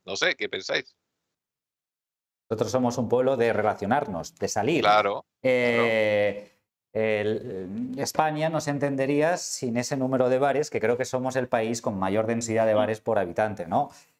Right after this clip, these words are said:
Speaker 2: Y forma
Speaker 1: Sí.
Speaker 2: parte de nuestra forma de ser y de nuestra forma de entender la vida, ¿no? No sé si es bueno o malo, pero sí es diferente y, nos, y somos así. Y no sé, no podemos evitarlo. Y si de esa manera también dinamizamos el,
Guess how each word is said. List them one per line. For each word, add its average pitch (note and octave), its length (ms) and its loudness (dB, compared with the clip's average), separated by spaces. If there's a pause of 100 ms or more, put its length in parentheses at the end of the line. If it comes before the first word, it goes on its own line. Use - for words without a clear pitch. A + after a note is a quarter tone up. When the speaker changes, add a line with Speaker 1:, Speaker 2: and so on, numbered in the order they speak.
(140)
Speaker 2:
Y F#2+ 480 0
forma A#2+ 180 2
Speaker 1:
Sí. - 60 0
Speaker 2:
parte B2 300 0
de A#2+ 80 -2
nuestra G2 340 -2
forma A#2 300 0
de A#2 80 2
ser B2+ 480 0
y G#2 100 -10
de F#2+ 80 -8
nuestra F2+ 280 -6
forma A2+ 260 0
de A#2+ 60 2
entender A2 420 0
la G2 100 0
vida, F#2 300 -2
¿no? A#2+ 160 -2
No G#2 160 -4
sé A#2 120 -2
si - 120 -6
es G2+ 100 -4
bueno A2 220 2
o A2 40 2
malo, B2+ 340 0
pero G2 200 0
sí G#2+ 240 -2
es G#2 120 0
diferente B2 600 0
y, A2 80 -6
nos, E2+ 280 -6
y F#2 60 -4
somos D3+ 300 0
así. E3 480 -4 (180)
Y F2+ 840 -8
no A#3+ 100 4
sé, D3+ 240 -2
no G3 140 -2
podemos G#2+ 300 0
evitarlo. C#3 480 0 (480)
Y B2+ 400 2
si A2+ 260 0
de B2 100 2
esa C#3 140 0
manera C#3 280 2
también B2+ 280 0
dinamizamos A2+ 920 0
el, G2 140 -6